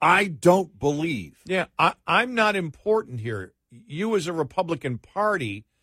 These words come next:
Speaker 2: need to choose the nominee that best represents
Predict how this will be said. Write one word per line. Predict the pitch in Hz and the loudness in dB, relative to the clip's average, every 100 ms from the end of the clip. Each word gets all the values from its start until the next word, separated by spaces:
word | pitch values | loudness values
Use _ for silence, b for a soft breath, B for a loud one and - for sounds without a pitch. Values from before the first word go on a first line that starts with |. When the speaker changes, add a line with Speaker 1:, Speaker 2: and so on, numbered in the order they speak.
| _ _ _ - | _ _ _ -8
Speaker 2:
need | 156 196 | -4 -4
to | 147 | -4
choose | 123 - 202 175 131 - | -8 -6 -4 -4 -6 -10
the | 147 151 | -6 -4
nominee | 156 160 151 139 180 185 107 90 _ _ _ _ 117 | 0 -2 -2 -4 -2 -4 -6 -12 _ _ _ _ -2
that | 135 110 | -2 0
best | 170 156 143 | 0 0 0
represents | 165 - 135 123 98 175 147 131 - - | -2 -2 -8 -6 -2 -2 -2 -4 -6 -6